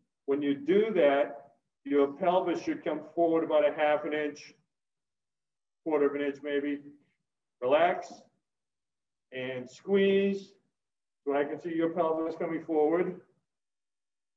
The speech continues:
And if you notice, when you do that, all of a sudden your posture gets really stable.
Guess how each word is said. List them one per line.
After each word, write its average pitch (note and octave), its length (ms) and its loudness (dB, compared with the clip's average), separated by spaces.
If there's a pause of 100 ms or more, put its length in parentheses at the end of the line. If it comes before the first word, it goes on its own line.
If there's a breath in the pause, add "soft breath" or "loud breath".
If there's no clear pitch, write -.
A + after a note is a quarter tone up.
And D3 140 0
if C#3+ 100 -2
you D#3+ 80 -4
notice, F#3+ 340 6
when E3 180 -4
you D3 120 -2
do E3 260 4 (140)
that, C3 480 0
all D#3+ 120 0
of C#3+ 40 -2
a - 20 -6
sudden D#3 180 -2
your B2 120 -6
posture D#3 500 -4
gets B2+ 220 -10
really C#3+ 260 -2
stable. C#3 580 -2